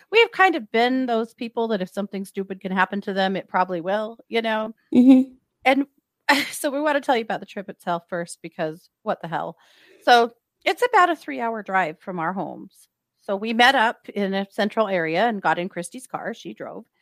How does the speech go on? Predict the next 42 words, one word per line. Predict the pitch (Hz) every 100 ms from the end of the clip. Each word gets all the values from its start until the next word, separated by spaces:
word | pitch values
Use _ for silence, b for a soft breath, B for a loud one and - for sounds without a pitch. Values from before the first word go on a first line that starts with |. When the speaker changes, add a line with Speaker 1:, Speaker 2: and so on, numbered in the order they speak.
| _ _ _ _ _ _ _
Speaker 1:
We | 214
drove | 196 214 302
out | 277 202
there | 214 226
to | -
Leadore, | 302 196 165 147 - 302
the | 214
booming | 170 254 359 311 190
metropolis | 165 160 147 165 160 -
of | 165
Speaker 2:
<laughs> |
Speaker 1:
Leadore, | 226 196 131 - 220 381 - _ _ _ _
which | 196
is | -
Speaker 2:
Population | 196 196 196 185 185 185 175
eighty | 185 196 214 233 240
people, | 240 233 285 285
I | 277
believe. | 262 277 311 B B B
Speaker 1:
Yeah, | 185 127 143
it's, | 175
it's | - -
a | 202 -
very | 185 196 190 185
small | 196 170 160
town, | 160 - 80 - 175 _ _
eh, | - - _ _ _ -
village. | 185 147 151 170 180 - _ -
Speaker 2:
Nearly | 190 214 202 185
all | 180
the | 185
businesses | 180 170 185 180 170
are | 165 -
closed. | - 165 196 - -
<laughs> | 190 196 -
There's | 170
Speaker 1:
Yeah, | 165
Speaker 2:
hardly | 208 180 175
even | 175 165
anything | 170 170 160
Speaker 1:
nearly. |
Speaker 2:
that's | 160